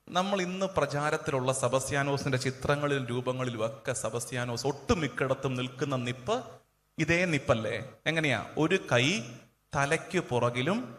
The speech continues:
മറു കൈ ഉടലിന്റെ പുറകിലും വെച്ച് നെഞ്ചും വിരിച്ചൊരു നിൽപ്പങ്ങോട്ട് സെബസ്ത്യാനോസ് നിൽക്കും.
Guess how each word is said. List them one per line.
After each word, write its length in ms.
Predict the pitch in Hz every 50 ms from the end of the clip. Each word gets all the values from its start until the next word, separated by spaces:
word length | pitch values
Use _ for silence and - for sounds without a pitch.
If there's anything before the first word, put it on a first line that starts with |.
| - - - _ _ _
മറു 320 | 139 139 139 143 160 190 208 202 -
കൈ 280 | 127 127 139 165 180 - - - - -
ഉടലിന്റെ 480 | 151 147 170 180 190 190 202 202 190
പുറകിലും 560 | 180 - 139 131 131 131 135 143 147 151 135 123
വെച്ച് 320 | 110 107 - - 185 208 240 233 - - - - _ _ _ _ -
നെഞ്ചും 800 | 151 156 160 165 180 185 196 196 190 180 170 208 233 226 208 165
വിരിച്ചൊരു 460 | 139 139 139 135 - - 143 131 131
നിൽപ്പങ്ങോട്ട് 800 | 123 127 135 143 131 131 - 143 127 127 123 120 117 - 185 233 277 262 - - - - - - - _ _ -
സെബസ്ത്യാനോസ് 1000 | - - 127 120 139 131 - 131 143 135 131 131 127 123 120 123 - 120 113 110 110 - 117
നിൽക്കും. 400 | 113 127 143 135 135 - 120 -